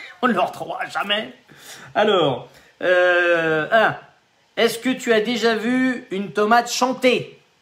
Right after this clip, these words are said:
Non, mais j'ai dé-, j'ai déjà vu une carotte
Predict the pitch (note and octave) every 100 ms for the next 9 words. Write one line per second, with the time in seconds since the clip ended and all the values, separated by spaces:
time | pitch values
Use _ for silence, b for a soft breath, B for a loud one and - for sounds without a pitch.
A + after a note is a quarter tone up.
0 | _ _ _ _ _ _ _ _ _ D#3+
1 | G3+ A#3+ - - _ _ C3 E3+ F3 F#3
2 | F#3 G3 F#3+ F#3 C#3 D#3+ F#3 G3 G3 B3
3 | - F3+ D#3 F#3 G#3 A#3 -